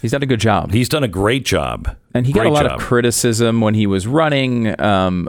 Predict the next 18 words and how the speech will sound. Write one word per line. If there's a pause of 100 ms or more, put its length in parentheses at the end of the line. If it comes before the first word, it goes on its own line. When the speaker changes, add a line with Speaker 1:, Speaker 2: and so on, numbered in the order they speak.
(160)
Speaker 1:
uh,
for
reasons
that
I
don't
think
connected
with
who
he
actually
is.
He
doesn't
seem
to
be,